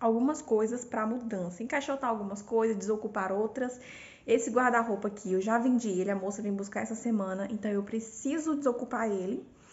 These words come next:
Essa cômoda do Theo aqui, ó, também já foi vendida.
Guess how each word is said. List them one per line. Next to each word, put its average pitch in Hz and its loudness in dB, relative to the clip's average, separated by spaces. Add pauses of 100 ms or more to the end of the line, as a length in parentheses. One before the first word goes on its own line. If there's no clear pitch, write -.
(360)
Essa 294 2
cômoda 247 6
do 233 6
Theo 202 0
aqui, 214 2
ó, - 2 (200)
também 226 6
já 254 4
foi 226 4
vendida. 214 4